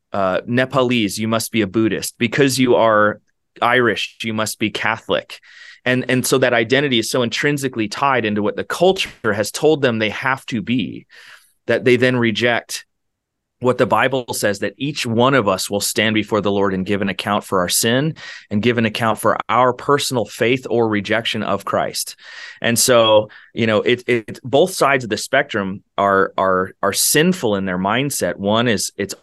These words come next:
all about me. I can live my own life. I have perfect freedom." And the other is, "No, I'm bound to the culture that I've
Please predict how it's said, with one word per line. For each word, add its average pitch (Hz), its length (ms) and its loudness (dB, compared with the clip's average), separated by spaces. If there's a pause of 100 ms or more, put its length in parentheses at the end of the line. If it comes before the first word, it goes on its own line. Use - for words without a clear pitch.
all 117 180 2
about 110 260 0
me. 107 280 0
I 101 100 0
can 104 140 -4
live 107 160 0
my 110 140 0
own 107 120 0
life. 98 260 -2
I 101 100 -2
have 98 140 -2 (140)
perfect 113 320 -2
freedom." 104 400 0
And 104 100 -2
the 104 120 2
other 117 180 2
is, 101 160 0
"No, 104 300 0 (320)
I'm 113 240 0
bound 110 320 0
to 110 100 -6
the 98 100 -4
culture 117 400 -2 (680)
that 101 180 2
I've 95 320 0